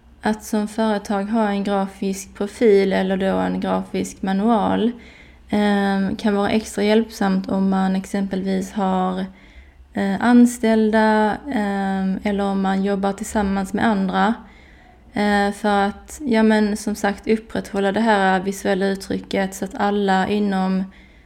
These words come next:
företaget använder den visuella identiteten på samma sätt.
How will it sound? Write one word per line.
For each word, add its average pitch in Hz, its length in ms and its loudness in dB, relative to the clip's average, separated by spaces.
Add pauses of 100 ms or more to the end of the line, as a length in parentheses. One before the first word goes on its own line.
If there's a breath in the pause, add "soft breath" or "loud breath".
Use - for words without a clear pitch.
(120 loud breath)
företaget 190 800 -2
använder 190 540 0
den 190 120 0
visuella 196 460 0
identiteten 190 800 -2
på 214 100 -8
samma 190 300 -4
sätt. - 640 -6